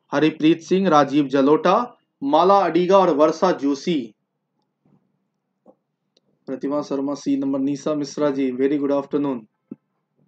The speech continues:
ए नंबर। तो क्वेश्चन है कि who has been appointed as the C E O of Bata Shoe Organizations, बाटा जूता संगठन के सीईओ के रूप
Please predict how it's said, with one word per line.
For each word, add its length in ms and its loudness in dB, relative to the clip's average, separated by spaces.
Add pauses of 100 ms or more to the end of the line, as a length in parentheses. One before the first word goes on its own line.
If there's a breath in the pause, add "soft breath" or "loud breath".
(720)
ए 120 -2
नंबर। 480 -4 (680)
तो 60 -6
क्वेश्चन 400 0
है 100 2
कि 100 -2
who 160 0
has 320 6
been 180 -2
appointed 540 0
as 140 2
the 120 -2
C 380 -2
E 20 4
O 320 2 (460)
of 260 0
Bata 340 6
Shoe 280 0
Organizations, 920 0
बाटा 340 4
जूता 340 0
संगठन 540 -2
के 380 0 (420)
सीईओ 460 2
के 140 0
रूप 140 2